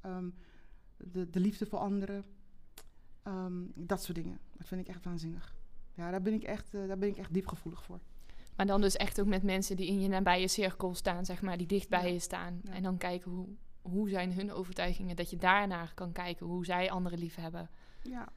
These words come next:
Speaker 1: ook en, en hoe ze leven. Dat vind ik ook belangrijk, want je kan wel dingen roepen, maar als je het niet naleeft, dan, eh, die twee, je mag iets wel geloven, maar als je iets gelooft, dan is het ook belangrijk dat je het ook leeft.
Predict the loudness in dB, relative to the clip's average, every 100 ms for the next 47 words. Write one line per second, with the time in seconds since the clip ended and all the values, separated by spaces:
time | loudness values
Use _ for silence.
0 | -12 -12 -14 -4 0 0 -2 -4 -2 -2
1 | -2 -10 -12 -12 -6 2 4 4 4 2
2 | 2 -2 -8 -10 -10 -12 -12 -12 -10 -6
3 | -4 -4 -6 -2 0 0 -2 -8 -10 -10
4 | -8 -6 -2 -2 0 -2 -4 -6 -6 -8
5 | -6 -6 -4 -6 -6 -8 -6 -4 -4 -4
6 | -8 -12 -14 -16 -16 -16 -4 -4 -2 -2
7 | -2 -4 -8 -12 -12 -8 -6 -4 -4 -4
8 | -4 0 0 0 -2 -6 -6 -8 -6 -4
9 | -4 -6 -4 -4 -6 -6 -6 -6 -2 0
10 | 0 -4 -8 -8 -8 -8 -8 -10 -12